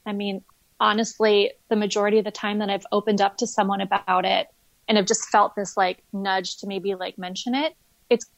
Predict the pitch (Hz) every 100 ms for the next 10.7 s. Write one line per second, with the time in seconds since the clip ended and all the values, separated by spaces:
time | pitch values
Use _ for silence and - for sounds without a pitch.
0 | _ 247 226 226 240 247 269 233 - 220
1 | 208 208 - 208 196 185 196 180 - 262
2 | 269 240 196 226 240 220 202 214 185 -
3 | 180 - 214 208 190 185 _ _ _ _
4 | _ _ _ _ 185 226 208 208 - 202
5 | 196 196 - 202 - 185 - 226 _ -
6 | - 196 226 202 190 185 185 185 - -
7 | - 214 180 175 - 196 185 180 190 -
8 | _ _ _ _ - 214 196 190 220 _
9 | _ _ _ _ 233 214 208 226 240 208
10 | 202 233 294 - 208 202 190